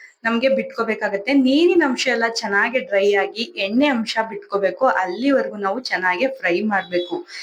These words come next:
ಈ ರೀತಿ ಮಸಾಲೆ ಜೊತೆನೆ ಚೆನ್ನಾಗಿ ಫ್ರೈ ಮಾಡಿದ್ರೆ ಖಂಡಿತ ನೀವು ಬಿರಿಯಾನಿನಲ್ಲಿ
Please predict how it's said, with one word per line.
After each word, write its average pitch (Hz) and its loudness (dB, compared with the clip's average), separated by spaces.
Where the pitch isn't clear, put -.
ಈ 262 2
ರೀತಿ 269 0
ಮಸಾಲೆ 269 0
ಜೊತೆನೆ 277 -2
ಚೆನ್ನಾಗಿ 220 -4
ಫ್ರೈ 202 0
ಮಾಡಿದ್ರೆ 202 -4
ಖಂಡಿತ 240 -4
ನೀವು 214 -4
ಬಿರಿಯಾನಿನಲ್ಲಿ 208 -4